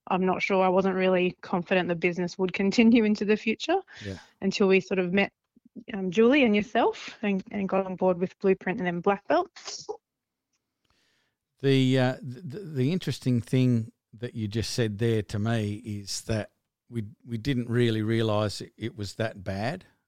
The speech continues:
Speaker 2: Um,
Speaker 1: Yeah.
Speaker 2: you know, as, as we speak, recording this, um, you know, we heard the news that, that the, uh, the boss of, of a large,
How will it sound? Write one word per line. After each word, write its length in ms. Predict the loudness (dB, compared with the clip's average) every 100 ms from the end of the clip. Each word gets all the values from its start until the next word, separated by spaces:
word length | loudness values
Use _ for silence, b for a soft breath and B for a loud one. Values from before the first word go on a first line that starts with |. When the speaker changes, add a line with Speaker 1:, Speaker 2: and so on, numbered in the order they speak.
| _
Speaker 2:
Um, 400 | -6 -4 -4 -6 -12 _ -6
Speaker 1:
Yeah. 300 | -6 -6 -6
Speaker 2:
you 80 | -4
know, 120 | -4
as, 360 | -2 -2 -2 -8
as 240 | -6 -6 -4
we 120 | -8
speak, 400 | -8 -8 -4 -4 -6 _ _ -14
recording 540 | -12 -4 -2 0 0
this, 360 | -2 -2 -4 -10 _ _
um, 560 | -8 -4 -2 -2 -4 -6 _ _ _ _ _ _ _ _ _ -10
you 80 | -6
know, 140 | -4
we 140 | -4 -2
heard 260 | 0 0
the 60 | -2
news 480 | 0 0 0 -2 -6
that, 240 | -6 -6 _ _
that 220 | -8 -8 -10 _ _
the, 380 | -4 -4 -2 -4
uh, 140 | -4 -8 _ -14
the 60 |
boss 340 | -6 -4 -4 -4
of, 300 | -6 -6 -14 -12
of 140 | -6
a 40 |
large, 640 | -4 0 0 0 -2 -10